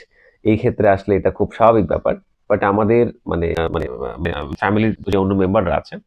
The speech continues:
তাদের ক্ষেত্রে আমি দেখেছি যে তাদের ফোরহেড একটু বড় দেখা যায়, আর মাথার যে মানে ফ্রন্টাল যে সাইডটা আছে, এই যে এই সামনের সাইডটা দেখা যায় একটু নি-, then প্যারাইটাল সাইড পেছনে। তো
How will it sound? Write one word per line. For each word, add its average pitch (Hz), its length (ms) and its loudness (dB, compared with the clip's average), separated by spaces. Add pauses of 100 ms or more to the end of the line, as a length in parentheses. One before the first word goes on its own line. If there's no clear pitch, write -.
(520)
তাদের 95 260 2
ক্ষেত্রে 101 280 -2
আমি 101 120 2
দেখেছি 110 460 -4 (100)
যে 87 120 -4
তাদের 85 200 -2
ফোরহেড 110 360 0
একটু 87 200 -4
বড় 76 280 -2 (720)
দেখা 85 200 -2
যায়, 90 300 2
আর 87 220 2
মাথার 87 340 0
যে 95 120 2
মানে 92 160 0
ফ্রন্টাল 117 440 4
যে 104 80 2
সাইডটা 80 300 -2
আছে, 76 200 -4
এই 90 120 0
যে 92 80 -2
এই 92 160 -2
সামনের 98 340 0
সাইডটা 104 300 -2
দেখা 117 120 -6
যায় - 100 -2
একটু - 160 -8
নি-, 95 300 -2
then 87 240 0
প্যারাইটাল 120 380 6
সাইড 120 220 -4
পেছনে। 90 340 -4 (300)
তো 85 80 -4